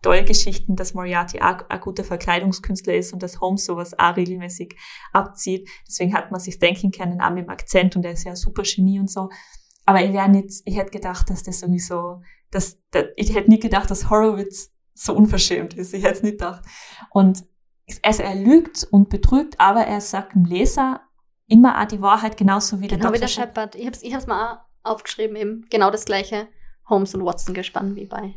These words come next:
Speaker 2: Alibi.
Speaker 1: Genau, nur die, ähm, und zwar in, in Alibi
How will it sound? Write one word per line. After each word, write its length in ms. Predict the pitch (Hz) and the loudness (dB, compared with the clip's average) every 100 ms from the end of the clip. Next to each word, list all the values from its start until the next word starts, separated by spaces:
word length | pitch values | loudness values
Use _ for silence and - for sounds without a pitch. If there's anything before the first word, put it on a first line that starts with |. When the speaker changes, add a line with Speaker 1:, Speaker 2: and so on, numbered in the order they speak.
| - | -14
Speaker 2:
Alibi. 400 | 185 175 - - _ | -16 -18 -20 -20 _
Speaker 1:
Genau, 260 | - 196 190 190 | -2 -2 0 2
nur 420 | 214 220 220 240 - - | 4 4 2 -6 -16 -10
die, 100 | 202 | -2
ähm, 320 | 196 196 185 | 0 0 -4
und 160 | 196 190 | -4 -2
zwar 320 | - 196 190 | 2 2 0
in, 280 | 185 175 175 | -4 -6 -6
in 260 | 185 180 180 | -10 -6 0
Alibi 600 | 196 220 226 214 233 | 2 2 0 -6 -10